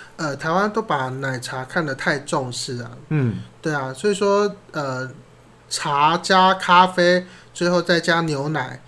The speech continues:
Speaker 2: 嗯。
Speaker 1: 这样子的产物呢，其实就叫做鸳鸯，
Speaker 2: 没错。
Speaker 1: 就不要再多奶茶这个字，
Speaker 2: 对。
Speaker 1: 这样子奶茶会，比例会太多。
Speaker 2: <laughs> 对。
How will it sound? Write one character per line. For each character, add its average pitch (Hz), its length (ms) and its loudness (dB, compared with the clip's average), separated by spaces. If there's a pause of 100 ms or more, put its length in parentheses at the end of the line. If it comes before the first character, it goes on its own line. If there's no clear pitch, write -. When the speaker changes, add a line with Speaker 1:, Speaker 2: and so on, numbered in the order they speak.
(120)
Speaker 2:
嗯。 147 100 2
Speaker 1:
这 131 80 4
样 160 120 0
子 139 140 -6
的 120 280 -4
产 120 320 -6
物 156 160 -4
呢， 131 80 -4
其 127 120 -10
实 127 160 -10
就 143 160 -8
叫 139 180 -6
做 139 200 -4
鸳 143 340 -4
鸯， 143 140 -4 (240)
Speaker 2:
没 131 180 6
错。 156 100 4
Speaker 1:
就 151 60 6
不 - 60 4
要 170 80 4
再 - 0 -
多 160 360 0 (340)
奶 151 260 0
茶 127 200 -6
这 147 120 -6
个 139 80 -2
字， 131 280 -8 (120)
Speaker 2:
对。 139 160 10
Speaker 1:
这 214 80 6
样 202 80 4
子 175 120 -6
奶 135 240 -6
茶 131 220 -6
会， 156 240 -4
比 123 180 -8
例 139 120 -10
会 156 140 -4
太 147 200 -4
多。 117 340 -10 (280)
Speaker 2:
<laughs> 226 340 2
对。 180 100 8